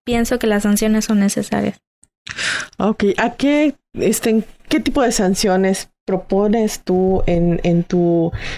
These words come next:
Speaker 2: en tu ensayo?
Speaker 1: Como tal, no propuse sanciones, pero,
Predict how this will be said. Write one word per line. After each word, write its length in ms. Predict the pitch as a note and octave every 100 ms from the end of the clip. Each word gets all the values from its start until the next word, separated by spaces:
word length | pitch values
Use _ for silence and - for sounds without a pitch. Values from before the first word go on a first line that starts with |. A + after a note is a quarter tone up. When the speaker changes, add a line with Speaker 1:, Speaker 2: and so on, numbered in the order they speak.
| -
Speaker 2:
en 120 | F3+
tu 80 | G3+
ensayo? 460 | F3 F3 D#3+ E3+ D#3 - - - - _ _ _ _ -
Speaker 1:
Como 220 | - C#4
tal, 320 | C4 C4+ C#4 C#4+
no 180 | D4
propuse 720 | D4 D4+ D4 B3 A#3+ B3+ A#3+ A#3+
sanciones, 680 | A#3 G#3 - G3+ G#3 G#3 -
pero, 680 | A3+ A3 A3 A3 A3 G#3+